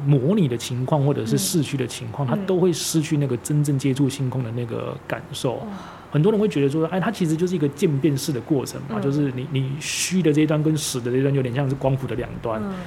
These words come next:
Speaker 1: 可是你真正看过一次星空，你就会发现虚跟实当中有一个很大的门槛。
Speaker 2: 嗯。
Speaker 1: 你非得要真正的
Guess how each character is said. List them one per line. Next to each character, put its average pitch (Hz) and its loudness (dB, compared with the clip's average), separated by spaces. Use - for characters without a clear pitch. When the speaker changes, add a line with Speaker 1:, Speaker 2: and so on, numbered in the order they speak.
Speaker 1:
可 143 -2
是 202 0
你 185 2
真 190 0
正 196 2
看 180 2
过 175 2
一 147 4
次 156 2
星 147 0
空， 139 0
你 120 -4
就 127 2
会 131 2
发 127 -4
现 135 0
虚 - -2
跟 160 -2
实 143 -6
当 127 -4
中 139 0
有 123 -2
一 - -6
个 123 -4
很 - -2
大 139 -2
的 120 -2
门 113 -6
槛。 - -12
Speaker 2:
嗯。 208 -4
Speaker 1:
你 135 0
非 190 0
得 156 0
要 135 0
真 151 0
正 143 2
的 123 -2